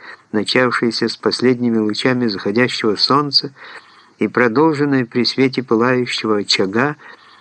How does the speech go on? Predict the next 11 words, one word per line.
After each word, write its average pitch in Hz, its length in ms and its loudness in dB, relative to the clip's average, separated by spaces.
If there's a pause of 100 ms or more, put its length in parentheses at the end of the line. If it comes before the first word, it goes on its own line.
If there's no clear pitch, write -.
(120)
вокруг 139 400 0
которого 135 460 2
загонщики 135 640 0
наши 123 420 0
плясали 123 800 0
и 104 140 0
вопили, 135 760 0 (380)
как - 300 -2
черти. - 800 -4 (420)
Оглушительный 131 1000 0
шум, 135 640 2